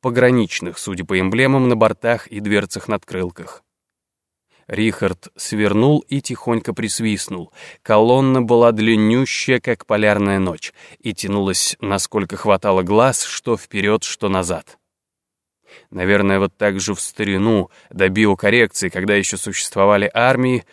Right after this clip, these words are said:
в города вступали войска. Пограничники в одинаковой зелено-рыжей пятнистой форме лениво высовывались из окон. Кое-где из этих же окон торчали тонкие автоматные стволы с чешуйчатыми насадками компенсаторов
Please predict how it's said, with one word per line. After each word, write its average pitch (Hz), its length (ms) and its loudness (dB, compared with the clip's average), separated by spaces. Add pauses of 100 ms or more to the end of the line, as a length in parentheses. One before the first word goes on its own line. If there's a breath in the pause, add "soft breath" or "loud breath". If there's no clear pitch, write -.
(100)
в 98 160 -8
города 107 460 4
вступали 95 500 0
войска. 90 580 -2 (1120 loud breath)
Пограничники 131 840 2
в 101 80 -4
одинаковой 107 580 0
зелено-рыжей 110 680 0
пятнистой 101 500 -6
форме 143 480 2 (220 loud breath)
лениво 135 420 4
высовывались 127 720 0
из 123 160 -2
окон. 107 360 2 (340 soft breath)
Кое-где 110 520 4
из 107 120 2
этих 101 260 0
же 107 140 2
окон 113 280 2
торчали 110 480 0
тонкие 113 420 -2
автоматные 107 500 0
стволы 117 460 2
с - 40 -6
чешуйчатыми 98 760 -6
насадками 98 540 -2
компенсаторов 92 840 -2